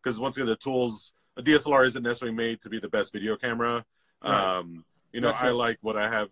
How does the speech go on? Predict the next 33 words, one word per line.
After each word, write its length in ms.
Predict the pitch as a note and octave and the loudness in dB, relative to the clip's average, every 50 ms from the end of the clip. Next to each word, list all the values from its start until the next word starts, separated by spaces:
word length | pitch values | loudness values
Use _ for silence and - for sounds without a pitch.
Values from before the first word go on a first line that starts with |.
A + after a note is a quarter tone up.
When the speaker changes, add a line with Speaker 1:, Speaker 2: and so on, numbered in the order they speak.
| _ _ - | _ _ -8
Speaker 1:
what 140 | A#2 A#2 | -4 -2
I 60 | A#2 A2+ | -2 0
brought 240 | A#2+ A#2+ A#2+ A#2 _ _ | 0 0 0 0 _ _
with 220 | - B2 A#2 - - | -8 -8 -8 -8 -8
me 160 | A#2+ A2+ G#2+ | -8 -8 -6
here 160 | A2+ A#2+ A2 | -4 -2 -2
upstate 400 | A2+ - - - E3+ D#3 C#3+ B2+ | -2 -2 -4 0 0 0 2 2
is 160 | A#2+ A2 G2 | -2 -6 -6
the 120 | F#2+ G#2 G2+ | -8 -8 -4
Blackmagic 360 | A2 A2 G2+ - - - G#2 | -2 -4 -4 -2 -4 -4 -2
Speaker 2:
I'm 120 | D#3 E3 F#3+ | -2 -4 -4
just 40 | A2+ | -2
Speaker 1:
Pocket 180 | G#2 G2+ - | -4 -4 -2
Speaker 2:
broke, 120 | C#3+ D#3 E3 | -2 -2 -2
Speaker 1:
six. 100 | D#3+ C3 | -4 -4
Speaker 2:
Steve. 180 | - C#3 C3+ B2 | -8 -8 -8 -6
I 60 | C3 | -6
don't, 140 | C3+ C#3+ C#3+ | -8 -10 -10
I'm 40 | C#3 | -10
not 200 | C#3+ D3+ D3+ D3+ | -8 -8 -10 -10
getting 120 | - E3+ D3+ | -10 -10 -10
those 160 | C#3+ B2+ - | -10 -10 -10
Hershey 320 | - D3+ D#3+ D3+ - C3 | -10 -12 -12 -10 -12 -14
checks 260 | - - A#2+ A2+ - | -14 -12 -16 -16 -14
here. 160 | - A#2 A2+ A2+ A#2+ B2 B2 C#3 C3+ C#3+ | -14 -14 -14 -12 -10 -6 0 0 0 0
I'm 80 | C#3+ C#3 | 2 0
not 180 | C#3+ D3+ C#3+ | 0 0 0
getting 140 | E3+ D#3 D#3 | 0 -2 -2
those 140 | C#3+ C3+ C3+ | -2 -4 -4
big 360 | - D#3 D3+ D3 C#3 - - | -2 -4 -4 -4 -6 -10 -18
Speaker 1:
<laughs> 60 | - - | -10 -6
Speaker 2:
Pepsi 360 | E3+ E3 - - C#3+ C3+ - | -6 -6 -6 -6 -8 -8 -6
checks. 200 | C#3 B2+ - D#3+ | -6 -8 -6 -4